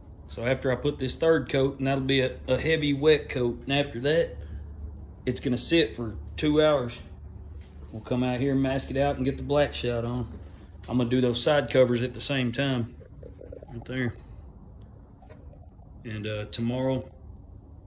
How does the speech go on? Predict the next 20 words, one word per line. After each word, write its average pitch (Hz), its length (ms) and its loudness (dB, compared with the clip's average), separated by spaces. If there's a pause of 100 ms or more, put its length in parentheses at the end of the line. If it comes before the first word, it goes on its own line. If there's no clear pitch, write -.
(160)
should 135 280 -6
be 123 420 0
about 139 300 -4
the 135 80 -6
same 143 320 -2
temperature 147 420 -4
as 131 120 -4
today, 147 360 -4
so 156 160 -6
we're 131 160 -2
gonna 139 160 -2
do 139 180 -2
the 131 100 -2
front 165 360 -4
fender 165 400 -2 (240)
and 131 220 2
the 120 60 0
tank. 165 280 -4 (2750)
All 117 100 2
right, 165 220 4